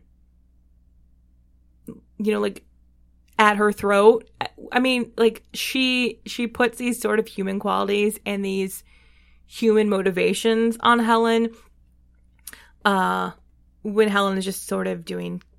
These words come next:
cat things. And, um, it's just, the way she talks about Helen is adorable. It really is. And just hilarious, especially if you own a cat, because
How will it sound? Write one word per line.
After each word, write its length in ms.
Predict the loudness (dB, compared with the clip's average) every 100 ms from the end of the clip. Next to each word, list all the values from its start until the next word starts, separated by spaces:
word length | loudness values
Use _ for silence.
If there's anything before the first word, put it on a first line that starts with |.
| _ -12
cat 220 | -12 -10
things. 420 | -12 -10 -12 -10 -4
And, 320 | -2 -2 0
um, 220 | -2 -2
it's 200 | -6 -6
just, 360 | 0 -2 -2 -18 -14
the 140 | -4 2
way 140 | 2
she 140 | 0
talks 240 | -4 -4 -6
about 160 | -8
Helen 300 | -6 -6 -6
is 120 | -6 -10
adorable. 640 | -8 -8 -6 -6 -8 -8 -2
It 160 | -2 -2
really 420 | -2 2 4 4
is. 260 | 4 2 -4 -18 -18 -18 -20 _ -20 -20 -20 _ 2
And 120 | 4
just 200 | 4 -4
hilarious, 760 | 0 0 2 0 2 0 0 -6
especially 340 | -4 -2 2
if 100 | 0
you 180 | 0 -4 -4
own 200 | -2 -2
a 40 |
cat, 440 | -2 0 0 0 -6 _ -20 _ -2
because 680 | 0 6 6 8 2 -4